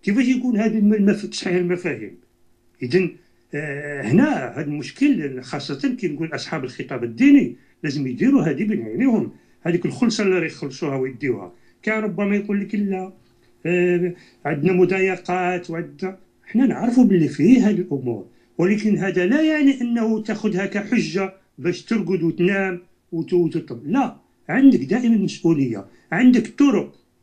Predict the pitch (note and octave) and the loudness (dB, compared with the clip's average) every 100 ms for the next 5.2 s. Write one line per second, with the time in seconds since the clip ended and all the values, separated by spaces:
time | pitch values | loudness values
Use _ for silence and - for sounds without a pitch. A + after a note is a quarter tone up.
0 | _ _ _ _ - A3+ - A3+ A3+ A3+ | _ _ _ _ -10 -8 -4 0 2 0
1 | G#3+ G#3 E3+ B3 A#3 G#3 F#3 G#3+ A3+ G#3 | -2 -4 -4 -4 -4 -4 -4 -2 -2 -2
2 | - F#3 - _ - F#3+ A3+ D3+ G3 F#3 | -6 -12 -12 _ -6 0 0 0 -2 -2
3 | - _ - G#3+ G#3+ G3+ G3 F3+ F#3 F3+ | -6 _ -6 -4 -4 -6 -4 -4 -4 -2
4 | A#3 A3 G#3+ G#3 _ _ _ _ G3+ F#3+ | -4 -2 -4 -8 _ _ _ _ -18 -14
5 | F3+ | -14